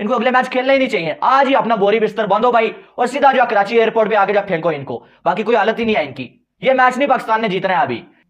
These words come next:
ऐसी third class batting यार, पूरे पाकिस्तान को परेशान करके रख दिया इन लोगों ने, और इन्हें खुद शर्म नहीं आ रही है। हारने के बाद जो है वो बड़ी-बड़ी जो है वो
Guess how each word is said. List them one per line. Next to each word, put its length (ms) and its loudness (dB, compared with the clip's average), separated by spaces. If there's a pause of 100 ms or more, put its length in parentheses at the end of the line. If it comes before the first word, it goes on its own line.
(320)
ऐसी 320 0
third 240 -2
class 280 4
batting 300 0
यार, 160 2 (320)
पूरे 160 2
पाकिस्तान 580 -2
को 80 -2
परेशान 400 0
करके 200 -2
रख 120 0
दिया 180 -2
इन 80 -2
लोगों 200 -2
ने, 200 -6 (260)
और 100 0
इन्हें 180 0
खुद 120 0
शर्म 260 0
नहीं 120 -2
आ 100 6
रही 140 2
है। 280 -2 (160)
हारने 300 2
के 60 -2
बाद 200 4
जो 100 0
है 60 4
वो 80 0
बड़ी-बड़ी 420 0
जो 140 0
है 80 4
वो 240 -2